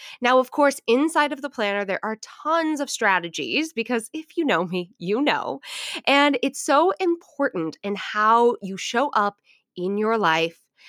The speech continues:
how to plan. We talk about your business in general, how you plan your business around really important events in your life, and making sure that you're checking in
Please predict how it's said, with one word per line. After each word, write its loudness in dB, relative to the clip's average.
how 2
to -10
plan. 2
We -2
talk -4
about -2
your -6
business 0
in -4
general, 2
how 0
you -4
plan -4
your -4
business -2
around -4
really -4
important -6
events -2
in -2
your 0
life, 4
and 0
making 4
sure 0
that -2
you're -6
checking -4
in 0